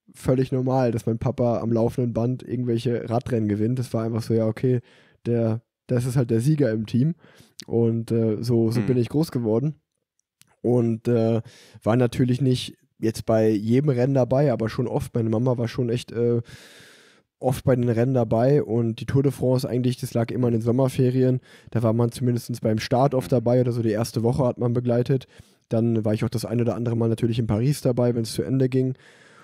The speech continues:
Speaker 1: Und ansonsten habe ich eigentlich die größten Erinnerungen wirklich so ganz klassisch, äh, die Nachtourkriterien, dann die Woche so nach der Tour de France, wenn dann so in N R W,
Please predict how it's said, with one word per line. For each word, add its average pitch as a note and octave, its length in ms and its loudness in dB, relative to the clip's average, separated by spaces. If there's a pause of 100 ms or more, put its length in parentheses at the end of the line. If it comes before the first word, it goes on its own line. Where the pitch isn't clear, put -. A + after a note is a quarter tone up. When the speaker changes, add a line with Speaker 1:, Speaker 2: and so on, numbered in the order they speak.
(140)
Speaker 1:
Und A#2 280 2
ansonsten A#2+ 800 0
habe A2 140 0
ich A#2 80 0
eigentlich A2+ 220 0
die A#2+ 80 -4
größten A#2+ 400 0
Erinnerungen A2+ 560 0
wirklich A#2 320 -2
so A#2 320 2 (360)
ganz A2 280 -2
klassisch, A2 500 -2
äh, A2+ 320 2 (240)
die A2+ 80 0
Nachtourkriterien, A2 1040 -2
dann G#2 120 -2
die G#2+ 140 -4
Woche A2+ 220 -2
so A2+ 80 0
nach A2+ 180 -2
der A2+ 140 0
Tour A#2 160 0
de A2+ 100 0
France, A2+ 380 -2
wenn A2+ 80 0
dann A2 160 0
so A2+ 160 -2
in A2+ 480 0 (100)
N A2+ 140 0
R A2 180 2
W, A#2 220 4